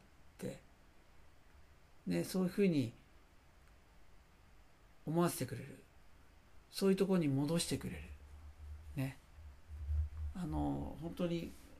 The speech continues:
僕にとって生徒っていうのはそういう存在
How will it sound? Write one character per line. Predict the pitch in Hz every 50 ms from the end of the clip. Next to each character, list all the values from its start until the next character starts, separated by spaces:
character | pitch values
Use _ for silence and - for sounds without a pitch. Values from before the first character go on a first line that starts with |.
| - - - - 160
僕 | 156 156 175
に | 175 170
と | - 185
っ |
て | 180 - 147
生 | - - 156 147 139
徒 | - 131
っ | 120
て | - -
い | 120
う |
の | 117 113
は |
そ | - - - 147
う | 139
い | 135 143
う | 131
存 | - - 143 135 127 127
在 | 127 135 131 123 123 -